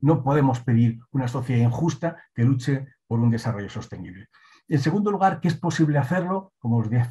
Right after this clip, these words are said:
Freire, con esperanza, pero también con, con, con, con, con ímpetu. Es, ¿las escuelas pueden contribuir a un desarrollo sostenible? Pues diríamos que sí, siempre y cuando luchen por ello.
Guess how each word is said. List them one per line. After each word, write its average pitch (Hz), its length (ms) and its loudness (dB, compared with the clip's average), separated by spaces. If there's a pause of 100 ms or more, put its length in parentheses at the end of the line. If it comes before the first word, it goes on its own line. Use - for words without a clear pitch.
(100)
Freire, 156 260 2
con 131 160 -2
esperanza, 151 720 -2 (160)
pero 143 200 0
también 160 440 -4 (160)
con, 139 280 -4
con, 120 420 0
con, 120 460 0
con, 117 440 -2 (640)
con 165 160 0
ímpetu. 113 500 -2 (460)
Es, - 840 -20 (960)
¿las 180 400 -6
escuelas 214 440 -4
pueden 190 320 2
contribuir 160 500 0
a 160 40 2
un 160 80 2
desarrollo 151 380 -4
sostenible? 190 720 -2
Pues 135 180 0
diríamos 196 360 0
que 170 120 -6
sí, 175 320 -4 (160)
siempre 185 360 -2
y 160 40 -4
cuando 233 460 0 (320)
luchen 170 440 4
por 120 140 4
ello. 95 340 -10